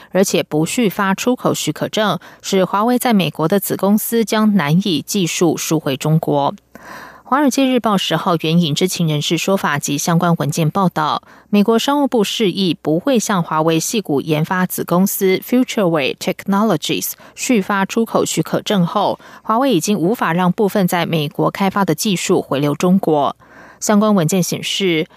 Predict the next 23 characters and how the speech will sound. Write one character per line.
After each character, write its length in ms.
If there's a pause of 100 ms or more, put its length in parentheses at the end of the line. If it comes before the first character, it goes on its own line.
商 240
务 60
部 160
去 180
年 200
六 280
月 160
致 160
函 260
该 200
公 180
司， 380 (220)
提 140
到 180
美 200
方 300
有 180
意 320
以 140
国 180
安 240
疑 140
虑 180